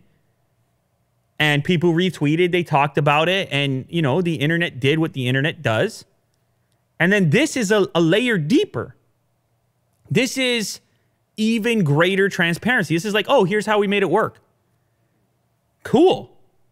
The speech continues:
It's not even out yet. It's a product that's not even out yet, and they're telling us how they made it work.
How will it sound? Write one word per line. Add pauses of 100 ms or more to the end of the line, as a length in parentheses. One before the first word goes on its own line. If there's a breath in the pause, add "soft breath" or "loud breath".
(220)
It's
not
even
out
yet.
It's
a
product
that's
not
even
out
yet, (300)
and
they're
telling
us (240 soft breath)
how
they
made
it
work.